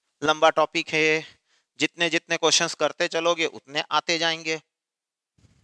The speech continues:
देता हूं, अगर चलो सर टी टी अब बहुत टी हो गया, अब वाई से ही दो। y equal to लिखा हुआ है five x to the power four plus,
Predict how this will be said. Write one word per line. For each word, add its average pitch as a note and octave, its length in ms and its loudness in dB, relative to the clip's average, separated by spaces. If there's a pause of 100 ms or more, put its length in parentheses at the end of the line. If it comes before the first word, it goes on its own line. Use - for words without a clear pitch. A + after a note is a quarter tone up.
(3500)
देता B2+ 200 -4
हूं, - 200 -20 (1160)
अगर E3 400 4 (140)
चलो F3 180 0
सर F3 120 0
टी E3 220 0
टी E3 220 0
अब D#3+ 160 2
बहुत D3 240 0
टी D#3 100 -2
हो D3 140 -2
गया, D#3 220 0 (300)
अब C3+ 160 2
वाई C3 220 4
से D3+ 120 -4
ही C#3+ 60 0
दो। A#2 220 -12 (140)
y C#3+ 200 4
equal D3+ 420 -6
to D#3+ 100 -6
लिखा D3+ 260 -2
हुआ D3+ 220 0
है D#3+ 180 -4 (440)
five C#3+ 280 2 (180)
x D3 140 2 (100)
to - 240 -20
the C#3+ 120 -8 (100)
power C3+ 340 2
four C#3+ 500 -6 (160)
plus, C#3+ 440 2